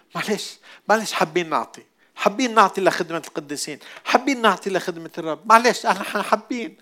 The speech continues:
حابين نعطي لخدمة القديسين. حابين نعطي. خليني أقول لكم، في يوم من الأيام كان عندنا هون حاجة، حاجة كبيرة. كنا عم نقدم لواحدة من خدامنا اللي خارج البلد. وكنا نحكي أنا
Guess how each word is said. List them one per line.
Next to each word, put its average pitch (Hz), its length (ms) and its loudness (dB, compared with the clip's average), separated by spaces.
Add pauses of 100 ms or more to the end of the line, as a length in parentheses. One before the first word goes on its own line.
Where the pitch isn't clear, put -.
(180)
حابين 269 320 0
نعطي 180 340 2
لخدمة 190 460 -8
القديسين. 175 580 -10
حابين 330 440 -4
نعطي. - 320 -6 (920)
خليني 131 240 -4
أقول 139 120 0
لكم، 123 180 -6
في 135 120 -8
يوم 131 120 -2
من 123 80 -6
الأيام 120 380 0
كان 113 220 -6
عندنا 123 240 -6
هون 120 260 -6
حاجة، 110 500 -4 (520)
حاجة 120 280 -6
كبيرة. 117 540 -2 (540)
كنا 131 200 -2
عم 123 140 0
نقدم 123 520 -2 (340)
لواحدة 127 340 0
من 113 140 -6
خدامنا 113 560 -4
اللي 104 160 -6
خارج 104 380 -6
البلد. 104 420 -12 (1500)
وكنا 160 280 2
نحكي 160 380 -2
أنا 123 380 -2